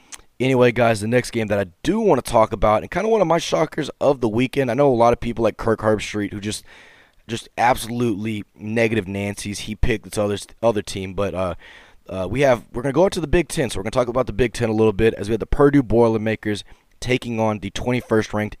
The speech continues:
Illinois Fighting Ill-, Illini. Oh, man, Illinois,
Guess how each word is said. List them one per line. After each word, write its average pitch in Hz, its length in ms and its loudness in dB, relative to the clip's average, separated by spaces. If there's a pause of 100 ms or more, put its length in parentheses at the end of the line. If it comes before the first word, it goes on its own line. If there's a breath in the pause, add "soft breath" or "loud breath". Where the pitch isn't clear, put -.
(180)
Illinois 104 640 0
Fighting 104 540 0
Ill-, 98 280 -6
Illini. 98 640 0 (1300 loud breath)
Oh, 175 600 4
man, 139 720 2
Illinois, 123 640 2